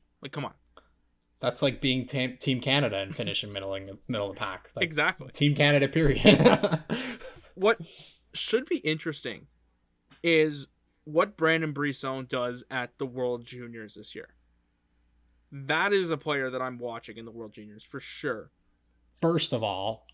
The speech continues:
Speaker 2: I'm just excited that World Juniors are happening, period.
Speaker 1: Yes.
Speaker 2: Because I am
Speaker 1: And,
Speaker 2: stoked to see some of these guys
Speaker 1: and
Speaker 2: like Brandon Brisson.
Speaker 1: with the N H L canceling their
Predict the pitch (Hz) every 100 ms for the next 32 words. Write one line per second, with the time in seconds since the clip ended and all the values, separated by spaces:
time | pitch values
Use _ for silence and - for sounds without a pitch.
0 | _ - 135 147 135 123 - 110 - 117
1 | 107 101 98 101 104 101 107 104 95 95
2 | 95 110 101 98 92 87 - - 123 101
3 | 104 151 117 - - _ _ 117 - 113
4 | 101 - 123 120 104 139 - - 165 156
5 | 151 120 - 107 - 110 104 110 98 95
6 | 90 - 95 165 156 151 120 104 101 -
7 | 113 92 90 90 87 101 95 98 165 185
8 | 185 196 180 175 160 160 - 139 135 -
9 | 160 147 143 131 123 117 113